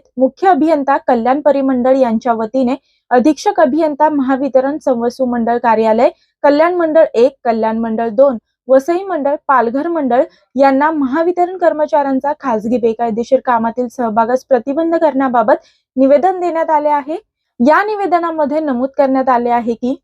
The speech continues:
शाखा व उपविभागीय कार्यालयातील काही कर्मचारी व अधिकारी कंपनीच्या नियमाविरुद्ध खाजगी पद्धतीने नवीन वीज पुरवठा करून देण्याचे काम, वीज वाहिनी स्थलांतरित करण्याचे तसेच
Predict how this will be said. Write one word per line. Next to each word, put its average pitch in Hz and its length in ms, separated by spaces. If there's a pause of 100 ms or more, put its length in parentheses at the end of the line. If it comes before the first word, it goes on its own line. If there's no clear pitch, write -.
शाखा 269 420
व 370 200
उपविभागीय 302 680
कार्यालयातील 233 840
काही 240 220
कर्मचारी 269 680
व 320 120
अधिकारी 254 600 (400)
कंपनीच्या 311 580
नियमाविरुद्ध 254 840 (380)
खाजगी 254 360
पद्धतीने 277 640
नवीन 269 360
वीज 302 240
पुरवठा 285 360
करून 247 380
देण्याचे 233 360
काम, 233 280 (380)
वीज 302 320
वाहिनी 339 380
स्थलांतरित 285 640
करण्याचे 254 500 (160)
तसेच 262 320